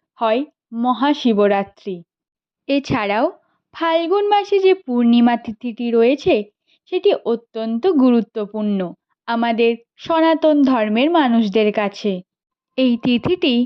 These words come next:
দোল পূর্ণিমা তিথি। এই তিথির দিন আমাদের প্রত্যেকের বাড়িতেই লক্ষ্মী নারায়ণের পূজা করা হয়। এছাড়াও নতুন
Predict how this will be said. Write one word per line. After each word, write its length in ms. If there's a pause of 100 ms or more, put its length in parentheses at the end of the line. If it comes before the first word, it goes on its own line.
(280)
দোল 300
পূর্ণিমা 580
তিথি। 420 (500)
এই 220
তিথির 480
দিন 220 (400)
আমাদের 480
প্রত্যেকের 640
বাড়িতেই 560 (400)
লক্ষ্মী 500
নারায়ণের 720 (360)
পূজা 300
করা 340
হয়। 280 (1000)
এছাড়াও 640 (560)
নতুন 440